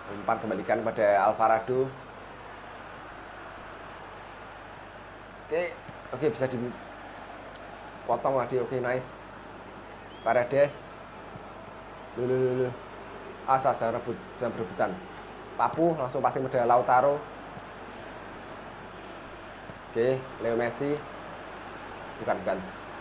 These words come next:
Ah, salah, De Paul, De Paul, De Paul. Oke, Romero, passing pada Tagliafico, kembalikan dulu. Kembali ke Tagliafico. Lautaro.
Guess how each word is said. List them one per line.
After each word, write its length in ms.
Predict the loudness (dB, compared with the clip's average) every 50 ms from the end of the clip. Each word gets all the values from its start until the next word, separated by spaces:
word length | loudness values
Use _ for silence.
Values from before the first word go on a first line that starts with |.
| -2 2
Ah, 80 | 2 4
salah, 160 | 6 4 2 2 0
De 80 | 2
Paul, 240 | 6 8 8 8 6
De 80 | 6 6
Paul, 160 | 6 6 6
De 120 | 4 4 6
Paul. 160 | 6 6 6 2 -4 -8 -10 -10 -10 -10 -10 -10 -10 -10 -10 -10 -10 -12 -12 -12 -4
Oke, 240 | 0 2 2 2 2 0
Romero, 480 | 0 0 0 2 2 4 6 6 6 4 2 -4 -6 -2 -2
passing 240 | 0 0 0 0
pada 320 | 0 0 2 4 4 4 4
Tagliafico, 480 | 2 0 0 2 0 0 0 -2 -2
kembalikan 320 | -2 0 0 -2 0 0 0 0
dulu. 160 | 0 -2 -2 -2 -4 -4 -10 -12 -12 -12 -12 -12 -12 -12 -12 -12 -12 -12 -12 -12 -12 -14 -14 -14 -14 -14 -14 -12 -12 -12 -12 -14 -14 -14 -14 -14 -14 -14 -14 -10
Kembali 240 | -4 -2 -2 -2 0
ke 240 | 0 0 0 2 4
Tagliafico. 720 | 4 2 2 2 -2 0 -2 -4 -2 0 0 0 0 0 -2 -6 -12 -14 -14 -14 -14 -14 -14 -16 -14 -16 -16 -16 -16 -16 -16 -16 -16 -16 -16 -12 -12 -12 -12 -12 -14 -14 -14 -14 -16 -16 -16 -16 -14 -14 -14 -14 -14 -14 -16 -16 -16 -16 -16 -16 -16 -16 -14 -12 -2 4
Lautaro. 640 | 6 6 6 8 8 8 8 8 8 8 8 6